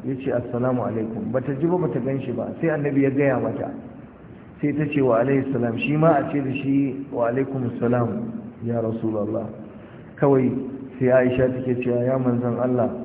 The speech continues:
ashe kana ganin abin da ba ma gani. Yanzu ga shi kana kallon sa, amma ni ba na ganin sa." Suna fa tare, suna fa gida ɗaya, a lokaci guda fa.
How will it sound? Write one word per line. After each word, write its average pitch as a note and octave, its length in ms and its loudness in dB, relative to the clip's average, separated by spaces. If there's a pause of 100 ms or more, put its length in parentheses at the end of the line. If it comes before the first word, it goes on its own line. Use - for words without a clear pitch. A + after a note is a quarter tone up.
(840)
ashe C3+ 280 -2
kana C#3 260 2
ganin C#3 300 0
abin C3 260 0
da B2+ 60 0
ba D3+ 180 4
ma D3+ 160 2
gani. A2+ 300 -2 (1300)
Yanzu B2+ 240 0
ga C3+ 140 4
shi - 140 -2
kana C#3+ 280 2
kallon D#3 340 0
sa, - 100 -2
amma A#2+ 180 -2
ni C3 140 -2
ba F3 160 0
na C#3+ 120 0
ganin B2 400 0
sa." - 80 -4 (220)
Suna F#3+ 220 8
fa F3+ 120 6
tare, C#3+ 380 6 (200)
suna F#3+ 240 6
fa D3+ 100 4
gida E3 280 8
ɗaya, E3+ 260 8 (960)
a C#3 100 8
lokaci F#3 460 8
guda D#3 320 10
fa. D3+ 160 6